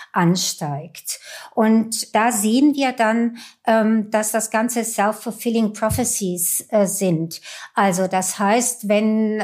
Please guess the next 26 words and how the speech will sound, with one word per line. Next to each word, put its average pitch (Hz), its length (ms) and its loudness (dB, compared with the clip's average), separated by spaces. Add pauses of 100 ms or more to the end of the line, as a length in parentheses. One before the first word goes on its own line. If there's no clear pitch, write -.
ähm, 196 560 2 (320)
ganz 233 340 2
naiv 226 440 -2
gesagt, 208 580 -2
ähm, 202 280 2
diese 247 360 0
Tankstelle 214 720 -2
schon 208 220 -4
dreimal 202 440 2
überfallen 196 840 2
worden 160 480 -2 (120)
ist, - 340 -8 (480)
äh, 196 440 4
dann, 208 640 2
ähm, 202 420 0
wird 233 400 0
es 220 300 0
sehr 214 420 0
viel 233 200 0
mehr 208 200 2
Polizeieinsätze 190 1600 -2
geben 214 680 -4 (560)
für 240 380 4
genau 208 480 4
diesen 208 500 -4
Ort. 214 520 0